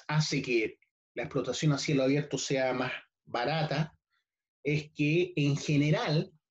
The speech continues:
no tengo que fortificar mucho, ¿ya? No tengo que fortificar mucho, salvo algunos taludes donde hayan algunas fallas, pues, eh, que, que sea necesario fortificar, esos taludes los fortifico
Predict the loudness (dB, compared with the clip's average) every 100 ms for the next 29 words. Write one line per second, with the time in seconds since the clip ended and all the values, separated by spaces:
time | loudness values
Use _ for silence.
0 | _ -10 -2 0 2 4 4 2 2 2
1 | 2 2 4 2 2 2 0 -2 -10 -16
2 | _ _ _ -2 0 0 -2 2 4 6
3 | 4 2 0 0 2 4 4 2 0 -2
4 | 0 4 4 4 4 0 0 4 4 4
5 | 2 2 2 2 0 -6 _ -20 -14 -2
6 | 2 2 0 -2 0 2 0 -2 -6 -8
7 | -8 -4 -4 -2 -4 -8 -12 _ _ _
8 | _ _ -6 -6 -6 -6 -4 0 0 0
9 | -2 -2 0 2 2 0 0 2 2 2
10 | -2 -6 _ _ _ -6 -4 -4 0 4
11 | 6 4 2 -2 -4 -2 0 -2 -2 -8